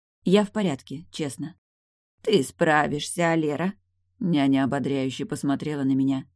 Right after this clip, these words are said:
и скрылась за дверью. А мне ничего не оставалось, как протереть лицо губкой, пропитанной специальным составом, и вернуть образ молодой, но уставшей девушки. Наскоро заплетя косу,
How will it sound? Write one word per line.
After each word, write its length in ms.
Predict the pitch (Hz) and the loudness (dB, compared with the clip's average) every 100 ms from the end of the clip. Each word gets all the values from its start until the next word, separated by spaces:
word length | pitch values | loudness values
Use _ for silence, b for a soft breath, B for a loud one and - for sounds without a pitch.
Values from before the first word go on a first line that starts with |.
| _ | _
и 100 | 156 | -6
скрылась 480 | - - 143 135 - | -6 -8 -4 -4 -6
за 120 | 143 | -8
дверью. 420 | 127 143 127 127 - _ _ _ _ _ | -6 -6 -6 -10 -16 _ _ _ _ _
А 160 | 160 | 0
мне 280 | 160 156 185 | 2 4 4
ничего 360 | 247 220 196 247 | 4 2 2 6
не 120 | 262 | 6
оставалось, 580 | 247 - 190 196 196 202 | 4 0 -2 0 -2 -4
как 200 | 170 - | -6 -4
протереть 520 | 147 147 143 135 131 | -6 -2 0 0 0
лицо 320 | 139 135 143 | -2 -2 -4
губкой, 420 | 131 175 - 175 | -4 -6 -6 -8
пропитанной 600 | 180 170 170 170 165 156 | -4 -4 -2 -2 0 0
специальным 640 | 156 - - 151 147 143 139 | -2 -6 -6 -4 0 0 0
составом, 640 | 143 139 - 139 135 131 _ _ _ _ | -4 -10 -8 -6 -6 -6 _ _ _ _
и 200 | 262 269 | 0 4
вернуть 400 | 247 208 220 214 | 4 4 2 2
образ 340 | 170 180 180 | 0 -2 -4
молодой, 560 | 160 147 131 135 160 175 _ | -2 -2 0 -2 -4 -8 _
но 300 | 185 170 165 - | -2 0 -2 -6
уставшей 560 | - - 131 - 139 | -14 -10 -12 -8 -8
девушки. 580 | 131 139 127 - - - _ _ _ _ _ | -6 -6 -8 -14 -18 -20 _ _ _ _ _
Наскоро 500 | - 160 170 - 147 | -4 0 0 -2 -2
заплетя 440 | 139 147 151 156 156 | -2 -2 -2 -2 -2
косу, 420 | 165 165 196 226 | -4 -6 -8 -8